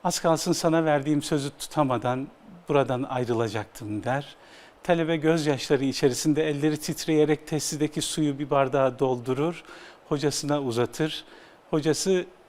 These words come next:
sudan üç yudum aldıktan sonra son nefesini verir ve Dar Ukba'ya doğru yola çıkar. Talebe perişan olmuştur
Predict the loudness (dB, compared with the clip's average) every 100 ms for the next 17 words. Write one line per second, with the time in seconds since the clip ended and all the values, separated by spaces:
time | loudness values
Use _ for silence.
0 | -14 -8 -4 2 2 2 -4 -6 -4 -2
1 | 0 0 0 -4 -2 -2 0 -2 -2 -2
2 | -4 -6 -16 -20 -20 -20 -14 -4 -2 -2
3 | -4 -8 -8 -6 -4 -2 -2 -4 -6 -16
4 | -20 -20 _ -2 -2 -2 -8 -4 -2 -2
5 | -4 -4 -2 0 0 0 -4 -4 -4 -6
6 | -8 -10 -14 -14 -16 -20 -20 _ -20 -20
7 | -20 -20 -20 -20 -20 -2 2 4 2 -2
8 | -2 -2 -2 -2 0 -4 -6 -10 -12 -14
9 | -16